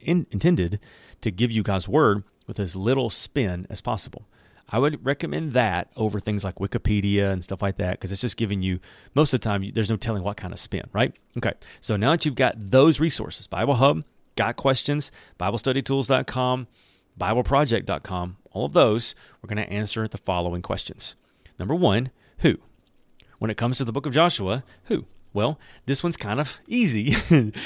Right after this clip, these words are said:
because it's the guy whose name is on it, Joshua. But dig a little deeper. Did Joshua write it,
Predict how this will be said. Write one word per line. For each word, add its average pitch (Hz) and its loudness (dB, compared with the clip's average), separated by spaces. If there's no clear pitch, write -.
because 156 6
it's 151 4
the 147 4
guy 135 6
whose 135 4
name 196 2
is 92 -2
on 82 -4
it, 101 -12
Joshua. - -2
But 143 2
dig 190 8
a 220 6
little 160 2
deeper. 214 -4
Did 113 2
Joshua 101 0
write 85 0
it, - -2